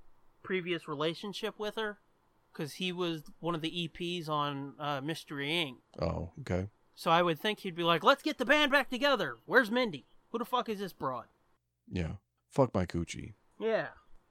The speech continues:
Speaker 1: Ooh, that sounded sexy.
Speaker 2: I know. That's why I said it.
Speaker 1: Oh, yeah, baby. But yeah, that's, I just wanted to touch on that. There's another piece of Scooby news, but we can save that for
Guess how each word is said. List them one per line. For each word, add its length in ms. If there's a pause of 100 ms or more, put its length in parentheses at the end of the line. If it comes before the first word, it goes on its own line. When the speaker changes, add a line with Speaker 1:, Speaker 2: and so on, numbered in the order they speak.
(180)
Speaker 1:
Ooh, 140
that 200
sounded 300
sexy. 460 (420)
Speaker 2:
I 100
know. 340
That's 100
why 140
I 40
said 300
it. 100 (480)
Speaker 1:
Oh, 640
yeah, 880
baby. 640 (680)
But 140
yeah, 180
that's, 420 (400)
I 100
just 200
wanted 240
to 120 (760)
touch 240
on 160
that. 240 (320)
There's 120
another 260
piece 240
of 60
Scooby 340
news, 260
but 260 (460)
we 120
can 120
save 260
that 240
for 440